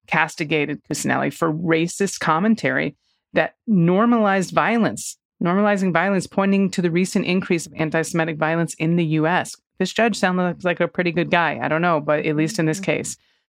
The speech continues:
Speaker 2: Well, dude wears a Hitler mustache, right? Like, at what
Speaker 1: It's not
Speaker 2: point,
Speaker 1: that fucking hard, yeah.
Speaker 2: you know, <laughs> do you have to be like, "Okay, I kinda gotta condemn you now because you
Speaker 1: <laughs>
Speaker 2: fucking have a Hitler mustache"?
Speaker 1: Yeah. Shave the mustache.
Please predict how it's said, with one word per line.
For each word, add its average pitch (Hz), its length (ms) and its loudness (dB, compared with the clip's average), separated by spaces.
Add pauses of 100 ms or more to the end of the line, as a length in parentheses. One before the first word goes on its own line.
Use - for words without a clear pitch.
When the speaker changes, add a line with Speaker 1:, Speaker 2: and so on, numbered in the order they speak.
Speaker 2:
Well, 311 120 4 (100)
dude 381 240 6
wears 202 320 4
a 156 100 0
Hitler 135 540 0
mustache, 135 720 -2
right? 160 220 2
Like, 170 200 0
at 165 120 2
what 190 140 2
Speaker 1:
It's 208 60 -2
not 185 120 0
Speaker 2:
point, 165 260 2
Speaker 1:
that 151 100 2
fucking 156 200 -4
hard, 156 400 0
yeah. 165 140 2
Speaker 2:
you - 60 2 (220)
know, 226 60 4
<laughs> - 0 -
do 262 240 4
you 277 100 8
have 202 300 2
to 202 60 -4
be 170 140 2
like, 147 400 2
"Okay, 139 460 0
I 135 60 0
kinda 156 340 0
gotta 127 320 -2
condemn 127 460 -2
you 127 120 -2
now 117 300 -2
because 143 680 -4
you - 140 0
Speaker 1:
<laughs> 120 300 -2
Speaker 2:
fucking - 440 -4
have 110 200 -4
a 104 60 0
Hitler 135 260 -2
mustache"? - 440 -4
Speaker 1:
Yeah. - 300 -2 (500)
Shave 190 220 0
the 160 60 -2
mustache. 151 520 0